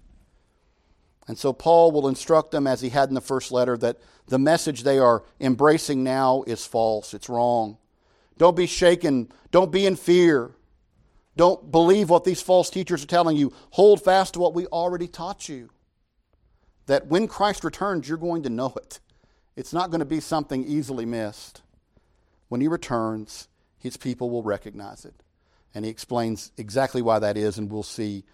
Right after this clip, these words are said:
more about it as we move forward. My friends, there's a principle here for the modern church. We need to see it. We need to know where we stand. We shouldn't be standing in a place that's easily shaken or driven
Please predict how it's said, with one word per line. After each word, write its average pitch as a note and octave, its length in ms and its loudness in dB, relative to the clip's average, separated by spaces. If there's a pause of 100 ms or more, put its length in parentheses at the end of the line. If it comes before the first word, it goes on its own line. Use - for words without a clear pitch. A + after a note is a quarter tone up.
(260)
more B2 180 0
about A2 240 2
it G2+ 80 -8
as G2+ 100 -12
we A2+ 60 -12
move G#2 200 -10
forward. G2 420 -8 (1600)
My C3 80 0
friends, D3+ 320 0
there's C3 160 0
a A2 40 -12
principle B2 420 -6
here A#2+ 140 -4
for A#2+ 120 -6
the A2 80 -6
modern A2 300 -4
church. G2+ 320 -10
We G#2+ 80 -10
need G#2 140 -16
to G2 60 -20
see - 200 -18
it. F2+ 200 -18 (600)
We C3+ 100 2
need C#3 160 2
to B2+ 80 0
know C3 280 2
where D3 180 2
we C#3+ 120 -4
stand. A#2 600 -10
We A#2 100 -14
shouldn't D#3 260 -10
be C#3 60 -8
standing C#3+ 340 -6
in C#3 60 -2
a B2+ 40 -6
place C3+ 320 -6
that's - 140 -18
easily D3 420 -8
shaken D3+ 460 -6
or B2+ 60 -4
driven C3+ 440 -4